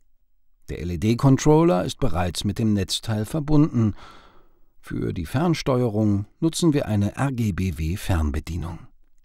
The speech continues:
Als Werkzeug wird lediglich ein Schraubendreher benötigt.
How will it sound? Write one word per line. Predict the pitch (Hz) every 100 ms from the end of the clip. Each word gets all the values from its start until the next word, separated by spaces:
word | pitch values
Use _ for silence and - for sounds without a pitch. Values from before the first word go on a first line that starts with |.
| - - _ - -
Als | 123 -
Werkzeug | 143 139 - 151 143 131
wird | 127
lediglich | 127 131 131 - 135 - -
ein | 135
Schraubendreher | 151 - 139 101 95 82 85 82
benötigt. | 78 85 85 87 - 82 -